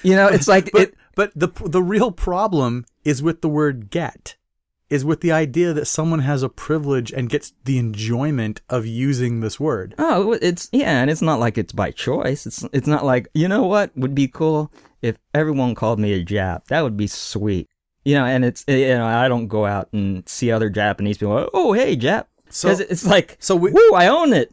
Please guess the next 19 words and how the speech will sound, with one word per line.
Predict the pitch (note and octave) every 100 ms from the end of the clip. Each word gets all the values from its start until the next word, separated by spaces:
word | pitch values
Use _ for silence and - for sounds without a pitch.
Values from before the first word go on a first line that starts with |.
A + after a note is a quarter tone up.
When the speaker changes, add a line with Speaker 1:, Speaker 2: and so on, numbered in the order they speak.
| -
Speaker 2:
well, | D3+
we | D#3
got | F3+ A3+ -
pretty | F#3+ E3
serious | - F#3 D#3 -
here, | A2+ G#2 - -
and | A#2
I | A2
don't | G#2 C3 D#3 - - _
have | - D#3+
a | D#3
problem | - G#3 F3+
with | C3
getting | - C#3 C#3
kinda | D3 C#3+
serious | - D#3 D#3+
on | -
the | C3+
podcast, | - F3 F3+ C3 A#2+